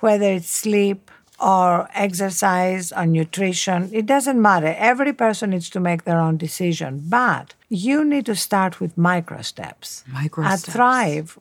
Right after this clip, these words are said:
Speaker 1: we, the work we do with companies, on our
Speaker 2: <clears throat>
Speaker 1: media platform, the product we've built, the behavior change product,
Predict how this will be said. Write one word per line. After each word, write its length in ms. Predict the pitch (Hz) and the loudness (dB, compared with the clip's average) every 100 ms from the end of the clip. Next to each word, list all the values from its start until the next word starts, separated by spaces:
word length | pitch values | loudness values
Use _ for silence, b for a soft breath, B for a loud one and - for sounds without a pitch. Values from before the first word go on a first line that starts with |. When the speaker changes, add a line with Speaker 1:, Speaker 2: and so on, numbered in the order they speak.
| - | -8
Speaker 1:
we, 360 | 208 202 196 | -2 0 0
the 180 | 190 208 | 0 0
work 320 | 208 233 240 | 4 4 4
we 120 | 240 208 | 2 0
do 260 | 190 185 | 0 0
with 220 | 170 165 - | 0 -2 0
companies, 880 | 247 240 214 220 208 202 202 196 185 | 2 4 2 0 2 2 0 0 0
on 160 | 170 | 2
our 140 | 160 160 | 2 2
Speaker 2:
<clears throat> 140 | 220 | 2
Speaker 1:
media 280 | 247 226 214 | 2 2 0
platform, 920 | 202 202 190 175 - 185 180 180 185 | 2 2 2 -2 -2 0 0 -2 -6
the 100 | 185 | -6
product 760 | 175 - 247 247 233 220 202 _ | -4 2 4 6 4 0 -2 _
we've 260 | 208 190 180 | -4 -4 -2
built, 340 | 190 185 185 | 0 0 -2
the 120 | 175 | -4
behavior 460 | 170 180 196 202 196 | -4 -2 -2 -2 -4
change 380 | 190 185 175 165 | -4 -4 -4 -4
product, 500 | - 170 165 160 160 | 0 2 2 -2 -8